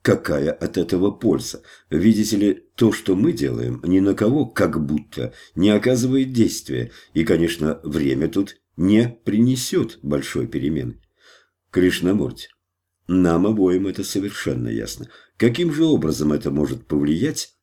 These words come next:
на человечество? Бом. Окажет ли это со временем действие на человечество, чтобы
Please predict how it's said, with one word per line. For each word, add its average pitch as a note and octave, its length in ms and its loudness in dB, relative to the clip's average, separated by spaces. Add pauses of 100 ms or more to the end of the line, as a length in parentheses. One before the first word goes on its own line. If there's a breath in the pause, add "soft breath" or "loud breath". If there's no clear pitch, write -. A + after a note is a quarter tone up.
на F2+ 220 2
человечество? G#2 1000 -4 (400)
Бом. D2 380 -2 (500 soft breath)
Окажет E2+ 580 0
ли G#2 100 0
это F2 160 -2
со D#2+ 180 -2
временем C2+ 500 -2
действие C2+ 460 -2
на B1 120 -6
человечество, B1+ 640 -6
чтобы C#2 420 -4